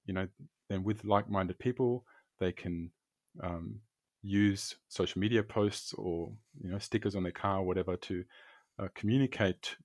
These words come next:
to the community that, you know, they're part of this, this, uh, other group that, uh, you know, pretends to have, to have all the,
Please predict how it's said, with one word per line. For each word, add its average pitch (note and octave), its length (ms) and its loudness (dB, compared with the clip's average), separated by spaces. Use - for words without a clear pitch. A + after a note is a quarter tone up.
to A2 120 -2
the G2+ 80 -2
community G#2 520 2
that, E2+ 260 0
you F#2 100 -6
know, F2+ 120 -2
they're F#2 240 4
part F#2+ 300 2
of F2 140 -4
this, - 440 -6
this, - 220 -4
uh, F#2 120 -8
other G2+ 180 0
group F2+ 340 -6
that, F2 240 -2
uh, E2+ 200 -8
you F#2+ 80 -6
know, F2 220 -8
pretends G2 440 0
to - 100 -8
have, F2+ 400 -2
to - 120 -10
have F2+ 180 -2
all F2 160 -6
the, E2+ 300 -8